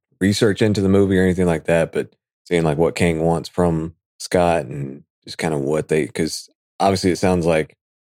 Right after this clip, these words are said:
that Kang's gonna almost go back on his word from what he deals with on Scott. And so it's, I'm,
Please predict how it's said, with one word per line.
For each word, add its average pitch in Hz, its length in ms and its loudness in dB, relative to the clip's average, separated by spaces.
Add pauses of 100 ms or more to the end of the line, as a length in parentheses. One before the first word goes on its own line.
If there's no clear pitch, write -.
(200)
that 80 260 0 (360)
Kang's 82 300 0
gonna 85 220 0
almost 80 380 -2 (440)
go 92 100 2
back 85 260 0
on 87 120 0
his 76 140 -6
word 90 420 2
from 85 180 -6
what 85 300 0
he 85 160 -8 (580)
deals 90 360 2
with 82 340 -2 (100)
on 78 300 -4
Scott. 92 520 0 (600)
And 71 240 -4
so 73 120 -2
it's, 71 280 -4
I'm, 76 280 -6